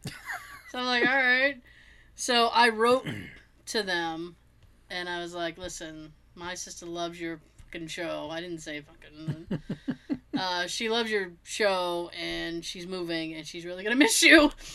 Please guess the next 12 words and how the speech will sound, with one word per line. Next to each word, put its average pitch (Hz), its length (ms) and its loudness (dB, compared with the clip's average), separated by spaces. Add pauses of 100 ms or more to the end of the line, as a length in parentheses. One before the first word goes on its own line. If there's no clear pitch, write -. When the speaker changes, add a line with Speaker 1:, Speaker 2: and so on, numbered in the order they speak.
(460)
Speaker 1:
And 220 580 4 (340)
is 208 180 -4
it 214 100 2
like, 202 420 2
I 214 160 2
don't 196 160 -2
know, 175 340 -6
can 202 140 -6
I 202 80 -2
get, 202 180 -8
like, 185 140 -8
a 165 80 -6